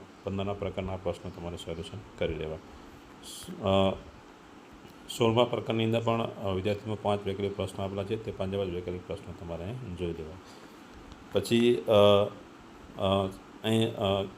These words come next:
કેમ કે, અ, ખાસ વિદ્યાર્થી મિત્રો આ બંને પંદરમા પ્રકરણના પ્રશ્નો હતા. સોળમા પ્રકરણના પ્રશ્નો આપણે જોઈએ તો આ ત્રણ વૈકલ્પિક પ્રશ્નો આપેલા છે, અહીં તમારે ખાસ તે સોલ્યુશન કરી લેવું. અને પછી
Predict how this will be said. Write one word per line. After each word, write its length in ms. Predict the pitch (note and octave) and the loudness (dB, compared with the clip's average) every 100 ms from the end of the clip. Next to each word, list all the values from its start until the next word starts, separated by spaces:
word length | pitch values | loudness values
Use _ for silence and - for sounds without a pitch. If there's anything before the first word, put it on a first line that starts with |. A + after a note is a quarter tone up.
| - | 0
કેમ 180 | A2+ A2+ | 2 2
કે, 240 | A2 G#2 | 0 0
અ, 260 | A2+ G#2 G2 | 2 4 2
ખાસ 240 | - G#2 | 2 -2
વિદ્યાર્થી 320 | F#2+ F#2+ G#2 G#2 | 0 -2 -2 0
મિત્રો 160 | G#2+ | 4
આ 60 | G2+ | 4
બંને 260 | G2 G2+ | 4 0
પંદરમા 300 | G2+ G2 G2+ | -2 0 0
પ્રકરણના 340 | F#2+ F#2+ F#2+ F#2 | -2 -4 -6 -6
પ્રશ્નો 340 | F2 E2+ F2+ | -6 -6 -6
હતા. 180 | F2+ C3 - - | -4 -6 -4 2
સોળમા 240 | A2+ A#2+ | 4 4
પ્રકરણના 400 | A#2+ A2+ A#2 A#2 | 2 -2 0 -2
પ્રશ્નો 400 | A2+ G#2 - G#2+ | 0 -2 -2 -6
આપણે 220 | G#2 G#2 | -4 -4
જોઈએ 240 | G2 F#2+ G2 | 0 0 0
તો 180 | G#2 | 0
આ 60 | G2+ | 0
ત્રણ 360 | - G2+ G2 F#2 - - - | 0 -2 -2 -4 -8 -20 -8
વૈકલ્પિક 320 | F#2+ G2 G2 | -4 -4 -4
પ્રશ્નો 280 | F#2+ F#2 F#2+ | -6 -6 -6
આપેલા 260 | F#2 G2 G2+ | -4 -2 -2
છે, 120 | B2 - - - - - | -4 -10 -18 -18 -18 -6
અહીં 160 | F#2+ | -4
તમારે 280 | F#2+ F#2+ F#2 - | -2 -2 -4 -2
ખાસ 180 | F2+ - | -4 -4
તે 120 | F#2 | -8
સોલ્યુશન 420 | F2 E2+ - G2 A2 - | -6 -6 -6 -8 -10 -6
કરી 180 | E2 D#2 | -4 -4
લેવું. 200 | D#2+ E2 - - - - - - F#2 | -6 -8 -14 -20 -20 -20 -20 -12 -4
અને 300 | F#2+ F#2+ G2 - - - | 0 0 -2 -10 -18 -6
પછી 460 | G#2+ - A2 A2+ | -4 0 2 2